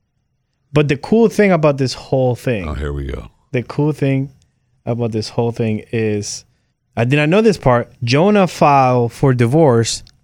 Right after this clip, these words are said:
Speaker 1: three weeks after a birthday argument.
Speaker 2: Who, uh, his or hers?
Speaker 1: I believe it was hers.
Speaker 2: Birthday argument 'cause she wanted to go party?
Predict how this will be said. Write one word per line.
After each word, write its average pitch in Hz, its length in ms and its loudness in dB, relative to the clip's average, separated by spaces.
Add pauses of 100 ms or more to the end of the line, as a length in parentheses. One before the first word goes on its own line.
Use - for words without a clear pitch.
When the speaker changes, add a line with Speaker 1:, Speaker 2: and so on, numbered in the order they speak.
(120)
Speaker 1:
three 156 300 4
weeks 190 460 2 (100)
after 139 460 -2
a 131 240 0 (520)
birthday 151 480 0
argument. 101 840 -6 (920)
Speaker 2:
Who, - 180 0
uh, 82 680 0
his 151 360 0
or 101 160 0
hers? 95 100 0
Speaker 1:
I 127 40 2
believe 165 340 2
it 254 60 2
was 220 200 2
hers. - 720 -4 (500)
Speaker 2:
Birthday 131 260 0
argument 113 300 -4
'cause 110 140 -4
she - 160 -6
wanted 120 220 -4
to 104 80 -6
go 101 140 -2
party? 113 460 -2